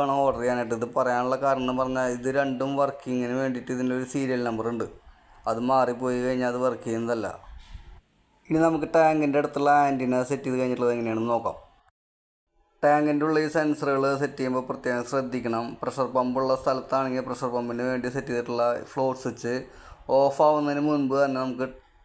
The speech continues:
മോട്ടർ വർക്ക് ചെയ്യാവുന്ന രീതിയിൽ വേണം സെൻസർ സെറ്റ് ചെയ്യാനായിട്ട്. സെൻസറിൻ്റെ കൂടെ വന്നിട്ടുള്ള വയർ കുറച്ചധികം ഉണ്ട്. നമുക്കത് കട്ട് ചെയ്ത് ജോയിൻ്റ് അടിക്കാൻ ബുദ്ധിമുട്ടാണ്. അതുകൊണ്ടാണ് ഇത്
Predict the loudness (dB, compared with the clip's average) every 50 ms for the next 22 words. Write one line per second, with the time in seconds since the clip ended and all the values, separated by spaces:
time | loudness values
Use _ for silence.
0 | -4 0 0 0 0 0 0 0 0 0 0 -2 -2 -2 -2 0 -2 -2 -2 -2
1 | -2 -2 -2 -2 -4 -4 -4 -2 -2 -2 -2 -2 -2 -4 -4 -4 -4 -4 -4 -4
2 | -6 -8 -6 -6 -6 -4 -4 -2 -2 -2 -4 -4 -6 -10 -14 -16 -18 _ _ _
3 | _ _ _ _ _ _ _ _ _ _ _ _ -8 -4 -2 0 0 0 -2 -2
4 | -2 0 0 0 0 2 2 2 2 0 0 -2 -2 0 2 2 2 2 2 0
5 | -2 -2 -2 -2 -2 -2 -2 -2 -2 -2 -4 -2 -2 -2 -2 -2 -2 -2 -4 -4
6 | -4 -4 -4 -4 -4 -4 -4 -6 -6 -4 -4 -2 0 0 0 0 -2 -4 -4 -4
7 | -4 -2 -2 -2 -2 -4 -4 -2 -2 -4 -2 -2 -2 -2 -2 -2 -2 -2 -4 -4
8 | -4 -4 -4 -4 -4 -4 -4